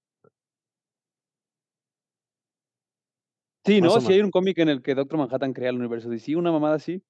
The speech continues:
Speaker 2: Sí, y hay un episodio, y hay unos, hay una serie de cómics en el que Doctor Manhattan se enfrenta a Superman.
Speaker 1: Ese está chido, pero Doctor Manhattan es más verga.
Speaker 2: Pero gana Superman.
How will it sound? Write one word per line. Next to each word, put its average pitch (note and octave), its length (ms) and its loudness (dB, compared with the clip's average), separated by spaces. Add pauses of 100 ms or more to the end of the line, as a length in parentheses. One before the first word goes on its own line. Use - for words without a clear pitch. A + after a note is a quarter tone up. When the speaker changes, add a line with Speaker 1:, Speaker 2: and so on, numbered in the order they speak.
(160)
Speaker 2:
Sí, B2 420 0 (280)
y C3+ 140 4
hay C#3+ 120 4
un D3 80 0
episodio, C3+ 480 4
y D3 40 6
hay D3+ 120 4
unos, D#3+ 220 -2
hay D#3+ 140 2
una G3 100 2
serie F3+ 160 4
de D#3+ 60 -2
cómics F3+ 280 -2
en D#3 60 -6
el C#3 100 -6
que C3+ 100 -6
Doctor D#3 240 -4
Manhattan D3 380 -2 (220)
se - 100 -4
enfrenta D3 320 0
a F3 40 -2
Superman. A2 380 -10 (1400)
Speaker 1:
Ese A#2 220 -12
está A#2+ 140 -14
chido, G#2 460 -14
pero C3 200 0
Doctor D3+ 200 0
Manhattan C#3 360 -2
es C#3 60 -2
más C#3 160 -4
verga. B2+ 320 -10 (680)
Speaker 2:
Pero B2+ 140 0
gana A#2+ 140 -2
Superman. A2+ 360 -10